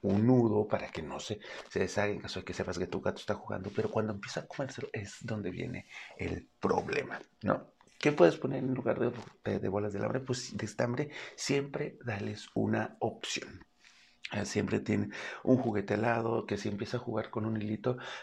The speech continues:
pues quítale el hilito y dale su pelotita, dale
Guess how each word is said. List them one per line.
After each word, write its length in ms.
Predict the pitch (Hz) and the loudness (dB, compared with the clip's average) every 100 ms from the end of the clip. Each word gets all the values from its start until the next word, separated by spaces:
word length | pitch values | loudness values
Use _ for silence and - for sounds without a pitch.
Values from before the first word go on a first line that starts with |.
| - | -10
pues 220 | - - | -8 -6
quítale 380 | 101 98 117 113 | -4 -2 0 0
el 100 | 101 | 0
hilito 500 | 104 127 127 143 123 | 2 0 2 2 4
y 140 | 107 | 2
dale 440 | 98 107 107 110 110 | 4 4 6 4 4
su 240 | - - | 0 0
pelotita, 840 | 85 85 - 120 - - - - 113 | 0 -2 -4 -4 -2 -4 -2 -2 0
dale 380 | 95 104 101 | -2 -2 -4